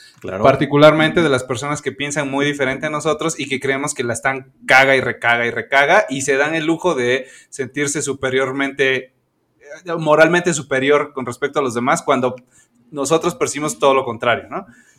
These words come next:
Speaker 2: Bueno,
Speaker 1: Claro.
Speaker 2: ese tipo de personas que odiamos me da la impresión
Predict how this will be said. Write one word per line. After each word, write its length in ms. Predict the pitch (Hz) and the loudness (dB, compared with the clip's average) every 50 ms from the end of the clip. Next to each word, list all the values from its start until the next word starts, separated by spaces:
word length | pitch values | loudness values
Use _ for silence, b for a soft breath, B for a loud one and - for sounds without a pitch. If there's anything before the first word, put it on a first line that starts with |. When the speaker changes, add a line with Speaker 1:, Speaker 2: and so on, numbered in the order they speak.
| b b | b b
Speaker 2:
Bueno, 200 | 143 143 135 127 | -2 0 0 0
Speaker 1:
Claro. 120 | 113 120 120 156 | -4 -6 -4 0
Speaker 2:
ese 200 | 175 196 220 220 | 0 2 2 0
tipo 220 | 226 220 - 226 | -2 -2 0 0
de 80 | 196 185 | 2 2
personas 420 | - 135 131 165 170 185 180 185 | 2 0 0 0 -2 -2 -2 -4
que 100 | - 127 | -4 -2
odiamos 600 | 120 131 139 147 156 175 247 311 - - _ _ _ _ _ _ _ | 0 0 0 2 0 0 -2 -2 -4 -12 _ _ _ _ _ _ _
me 220 | - 135 135 139 139 | -10 -6 -4 0 4
da 140 | 147 151 | 4 4
la 100 | 160 165 | 4 4
impresión 680 | 170 170 170 - 165 160 - 175 156 151 175 202 190 | 0 -2 -2 -2 -4 -2 -2 -2 -4 -4 -4 -6 -10